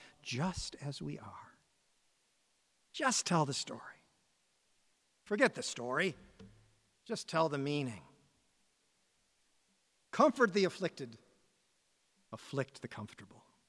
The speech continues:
You get the point. Every single sermon fails someone.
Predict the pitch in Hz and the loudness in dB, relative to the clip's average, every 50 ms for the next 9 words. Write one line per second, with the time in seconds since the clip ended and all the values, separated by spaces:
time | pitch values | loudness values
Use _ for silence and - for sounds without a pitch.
0 | _ _ _ _ _ _ _ _ _ _ _ _ _ _ _ _ _ _ _ _ | _ _ _ _ _ _ _ _ _ _ _ _ _ _ _ _ _ _ _ _
1 | _ _ _ _ _ _ _ _ _ _ - 170 143 139 - - - - 120 104 | _ _ _ _ _ _ _ _ _ _ -2 0 0 0 -2 -4 -10 -8 -10 -10
2 | 92 95 - _ _ _ _ _ _ _ _ _ _ _ _ _ _ _ _ _ | -10 -14 -20 _ _ _ _ _ _ _ _ _ _ _ _ _ _ _ _ _
3 | _ _ _ - 139 143 147 143 131 135 151 151 147 147 143 151 151 139 - _ | _ _ _ -2 0 2 2 2 0 0 2 2 2 2 0 -2 -6 -8 -12 _
4 | _ _ _ _ _ _ _ - - - - 156 143 131 123 113 123 123 117 113 | _ _ _ _ _ _ _ -12 -10 -6 -4 -2 0 0 0 0 -2 -4 -4 -6
5 | 117 117 - _ _ - - - - - 131 113 107 107 98 95 95 95 101 - | -10 -14 -16 _ _ -16 -16 -12 -8 -6 -6 -4 -4 -6 -6 -8 -12 -16 -16 -18
6 | _ _ - - - - 117 107 98 98 87 85 92 98 95 - - - _ _ | _ _ -20 -18 -12 -10 -10 -10 -10 -14 -16 -16 -18 -14 -12 -12 -12 -12 _ _
7 | _ _ _ _ _ _ _ _ - - - - - - - | _ _ _ _ _ _ _ _ -16 -14 -12 -12 -12 -14 -16